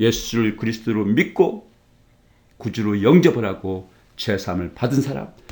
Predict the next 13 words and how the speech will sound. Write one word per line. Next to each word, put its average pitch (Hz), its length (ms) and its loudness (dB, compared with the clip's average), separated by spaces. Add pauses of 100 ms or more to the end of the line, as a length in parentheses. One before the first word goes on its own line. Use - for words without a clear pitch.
성령을 92 640 -4
받은 117 280 -2
사람 143 300 -4
안에 104 380 -4 (320)
거하십니다. - 1200 -6 (1700)
우리는 90 460 -4
반드시 117 800 -4 (520)
이 95 220 -8 (580)
성경적인 131 920 2 (1300)
신앙 - 380 -6 (920)
또 113 280 2
예배를 104 540 -2 (260)
하고 113 520 -8